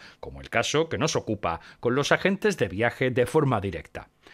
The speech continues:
Como les comentábamos, nuestra localidad ha recorrido con su promoción la zona de Aragón, La Rioja y Madrid, donde cientos de agentes de viajes pudieron llevarse la información con todos los recursos turísticos que ofrece Manilva.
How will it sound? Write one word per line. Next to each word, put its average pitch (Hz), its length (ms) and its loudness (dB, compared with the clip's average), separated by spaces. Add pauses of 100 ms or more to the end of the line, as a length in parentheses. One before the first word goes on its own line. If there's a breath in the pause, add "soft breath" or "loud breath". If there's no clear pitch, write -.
(300 loud breath)
Como 110 300 2
les 131 180 2
comentábamos, 160 720 2
nuestra 131 260 2
localidad 120 460 2
ha 139 60 6
recorrido 127 720 2
con 123 180 0
su 104 240 -4
promoción 123 640 0
la 104 160 -2
zona 156 320 2
de 151 60 2
Aragón, 127 340 2
La 123 100 2
Rioja 120 400 2
y 170 60 2
Madrid, 101 300 -2 (240 soft breath)
donde - 260 -10
cientos 107 360 -6
de 104 60 -6
agentes 123 400 -2
de 113 80 0
viajes 110 460 -2 (200 loud breath)
pudieron 180 380 2
llevarse 160 400 2
la 151 80 2
información 117 540 -2
con 110 180 -2
todos 175 300 0
los 202 100 2
recursos 151 480 -4
turísticos 107 640 -6 (240 loud breath)
que - 80 0
ofrece 156 380 0
Manilva. 95 480 -6